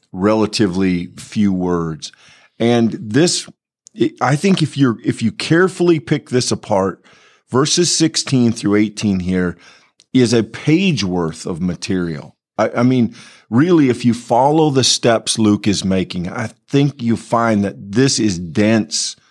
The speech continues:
th-, weighty, thoughtful stuff. And notice in just those three verses, what you display,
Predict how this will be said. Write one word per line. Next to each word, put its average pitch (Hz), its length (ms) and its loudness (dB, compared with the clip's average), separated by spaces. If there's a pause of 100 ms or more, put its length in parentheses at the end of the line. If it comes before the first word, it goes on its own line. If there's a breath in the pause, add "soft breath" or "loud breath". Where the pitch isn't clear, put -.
(640 soft breath)
th-, - 440 -20 (180)
weighty, 113 600 2
thoughtful 107 880 -2 (220 soft breath)
stuff. - 640 -2
And 113 220 4
notice 139 400 2
in 107 140 -4
just 127 280 -6
those 123 300 -6
three 113 240 -4
verses, 92 560 -8 (800 soft breath)
what 101 280 -2
you 90 320 -8 (640)
display, 113 840 0